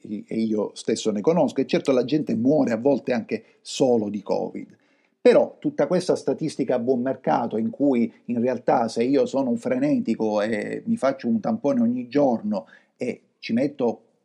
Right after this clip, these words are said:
quattordici giorni, che è il minimo che possa accadere, a guarire, ogni giorno nelle statistiche io sarò un malato diverso, quindi quando mi diranno sono, eh, ventitremila nuovi casi, in realtà una percentuale di questi tre-, ventitremila,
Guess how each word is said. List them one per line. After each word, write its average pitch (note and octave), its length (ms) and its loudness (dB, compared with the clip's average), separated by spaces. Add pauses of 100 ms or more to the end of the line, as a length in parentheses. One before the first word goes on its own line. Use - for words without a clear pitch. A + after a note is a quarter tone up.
(140)
quattordici B2 680 -2
giorni, C3 440 4
che B2 80 -4
è A#2+ 40 0
il A2 100 2
minimo A#2+ 300 0
che A2+ 140 -2
possa A#2+ 280 -4
accadere, A#2 640 0
a B2+ 120 -4
guarire, B2+ 580 -2 (340)
ogni F3 360 2
giorno D3+ 360 4
nelle D#3 300 2
statistiche D3 600 0
io D3 120 4
sarò C#3+ 240 2
un C#3 100 2
malato C3+ 360 0
diverso, C3+ 500 0
quindi A2 260 -2
quando A#2 260 -2
mi A2+ 100 0
diranno A#2 500 -2
sono, G#2+ 400 -4 (240)
eh, G2+ 880 -8
ventitremila A#2+ 800 0
nuovi C#3 320 0
casi, B2 540 0
in D3+ 120 -2
realtà C#3 440 2
una C#3 260 2
percentuale C#3+ 840 2
di A#2+ 100 0
questi A#2+ 320 -2
tre-, D#3+ 400 0
ventitremila, B2+ 840 0